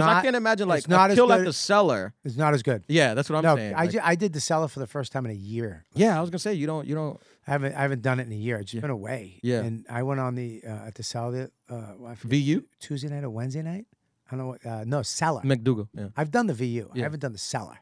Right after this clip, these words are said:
Speaker 1: Yeah.
Speaker 2: Cellar w-, was my only club for fifteen years. It was
Speaker 1: Yeah.
Speaker 2: the only club they had.
Speaker 1: Yeah.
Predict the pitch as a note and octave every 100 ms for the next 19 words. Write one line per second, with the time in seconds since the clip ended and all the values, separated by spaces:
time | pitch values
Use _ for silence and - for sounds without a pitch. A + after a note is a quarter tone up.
0 | _ A#2 G2 A2 - - G#3 G3 C#3+ -
1 | C#3+ _ _ _ _ _ _ _ - D#3
2 | F3+ G3 F#3+ - A#3 C3+ A2+ F3 D3+ F3
3 | D#3+ G3+ E3+ G#2+ B2 A2 D#3 D#3+ - D3
4 | C3+ A2 E3 F3 - - A#2 A#2